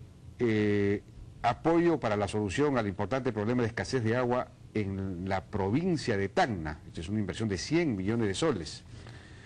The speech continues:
es decir, agua potable para Tacna. Riego tecnificado para los valles de Tacna, Sama y Locumba. Luego también riego tecnificado para el distrito de Ite,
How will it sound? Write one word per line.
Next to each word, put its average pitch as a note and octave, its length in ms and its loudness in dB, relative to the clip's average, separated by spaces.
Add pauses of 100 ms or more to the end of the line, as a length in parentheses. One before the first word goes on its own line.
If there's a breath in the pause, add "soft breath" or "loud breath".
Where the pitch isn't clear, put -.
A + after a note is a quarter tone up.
(120 loud breath)
es - 60 -20
decir, A#2 260 2
agua B2 180 2
potable A#2+ 400 0
para F2 200 -2
Tacna. E2+ 420 -4 (680 loud breath)
Riego C#3+ 240 4
tecnificado B2 680 2
para G#2 180 0
los G2+ 160 -2
valles C3 300 2
de F#2+ 80 2
Tacna, C3+ 340 0
Sama B2+ 320 0
y G#2+ 80 0
Locumba. G#2+ 640 2 (800 loud breath)
Luego D3+ 220 4
también C3+ 420 2
riego D3 200 4
tecnificado B2 480 0
para B2+ 120 -2
el G2+ 40 0
distrito C3 340 0
de A2 120 4
Ite, B2+ 380 0